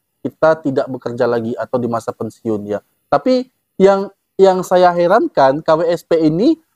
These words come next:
bukan hanya disiapkan dana tersebut untuk masa tua, guys.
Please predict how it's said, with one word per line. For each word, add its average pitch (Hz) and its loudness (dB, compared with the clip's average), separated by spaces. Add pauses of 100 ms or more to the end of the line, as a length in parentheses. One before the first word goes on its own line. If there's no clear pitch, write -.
(140)
bukan 254 2 (100)
hanya 208 0
disiapkan 208 0
dana 180 2
tersebut 196 0
untuk 196 -2
masa 202 0
tua, 220 2
guys. 120 -4